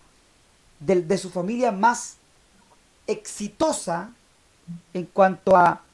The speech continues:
a impacto en la lucha libre, que es The Rock, que es Dwayne Johnson.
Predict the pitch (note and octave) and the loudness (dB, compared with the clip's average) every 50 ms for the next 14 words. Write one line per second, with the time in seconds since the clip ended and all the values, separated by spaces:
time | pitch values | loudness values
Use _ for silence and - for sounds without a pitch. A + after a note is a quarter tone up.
0 | _ - E3+ E3+ F3 E3 - _ - A#3 - - - B3 A#3 G#3+ G3 G3 A3 G#3 | _ -2 -2 -2 -2 -4 0 _ 4 4 4 2 2 2 2 4 2 0 -2 -2
1 | - G#3+ G#3 A#3 C#4 C4+ A3 F3 D#3+ - - - _ _ _ _ _ _ _ _ | -4 -2 0 0 0 0 0 -2 -4 -6 -8 -12 _ _ _ _ _ _ _ _
2 | _ E3+ E3+ F3 F3 - _ _ _ _ - G3 F#3+ - - F#3 F3+ A#3 B3+ - | _ -16 -16 -16 -18 -20 _ _ _ _ -4 -4 -2 0 2 2 2 2 0 -2
3 | - _ - - _ _ _ _ _ _ - F3 D#3+ C#3+ E3 G3 F#3+ E3+ D3+ A#3 | -6 _ -20 -20 _ _ _ _ _ _ -10 -10 -6 -4 -4 -4 -2 0 0 0
4 | A3 F#3 D3 - - | 0 0 -2 -8 -12